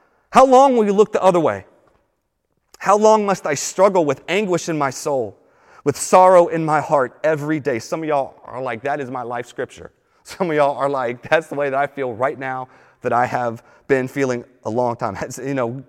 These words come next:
con-, continuing on. It says, "How long will my enemy have the upper hand? Turn and answer me, O Lord my God. Restore the sparkle to my eyes, or I will die. Don't let my enemies gloat, saying, 'We have defeated him.' Don't let them rejoice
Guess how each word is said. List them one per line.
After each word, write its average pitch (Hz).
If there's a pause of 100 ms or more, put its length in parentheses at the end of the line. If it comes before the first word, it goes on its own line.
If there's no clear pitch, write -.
con-, 135 (520)
continuing 139
on. 123
It -
says, -
"How 190
long 196
will 180
my 165
enemy 160
have 135
the 131
upper 123
hand? 101 (1040)
Turn 220
and 196
answer 190
me, 147
O 151
Lord 143
my 135
God. 117 (260)
Restore 202
the 160
sparkle 185
to -
my 156
eyes, 143
or 139
I 135
will 127
die. 117 (300)
Don't 175
let 202
my 180
enemies 170
gloat, 165
saying, 143
'We 151
have 147
defeated 160
him.' 104 (840)
Don't 170
let 185
them 175
rejoice 170